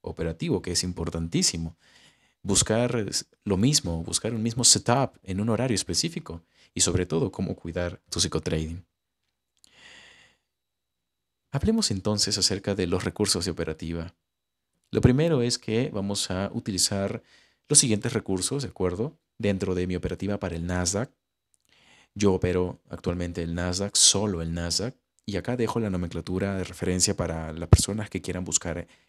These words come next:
este activo en TradingView. Y lo opero en las temporalidades seleccionadas para mi modelo. Lógicamente, acá también estoy dejando las temporalidades que utilizo.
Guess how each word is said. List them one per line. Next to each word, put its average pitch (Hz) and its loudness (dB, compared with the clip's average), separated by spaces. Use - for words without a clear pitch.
este 113 2
activo 92 -2
en 85 -2
TradingView. 85 -2
Y 151 2
lo 196 6
opero 147 4
en 135 -2
las 107 0
temporalidades 101 0
seleccionadas 92 -2
para 90 4
mi 85 -4
modelo. 82 -4
Lógicamente, 87 -6
acá 90 -8
también 85 -8
estoy 85 0
dejando 87 -4
las 101 -4
temporalidades 82 0
que 92 -4
utilizo. 110 -2